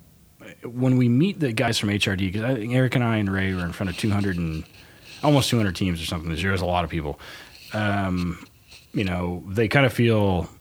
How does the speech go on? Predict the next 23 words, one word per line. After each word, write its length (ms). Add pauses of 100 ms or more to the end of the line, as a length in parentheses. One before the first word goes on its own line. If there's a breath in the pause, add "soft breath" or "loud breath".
(140)
inferior 800
to 640 (760)
those 240
guys. 500 (460 loud breath)
And 480
I, 180
man, 500
I 80
tell 180
you 120
what, 320
there 180
was 180
some 380
gangster 560
ass 400
teams 840 (500 loud breath)
in 640 (180)
Texas, 720
in 180
Philly, 640
in 140
Florida, 880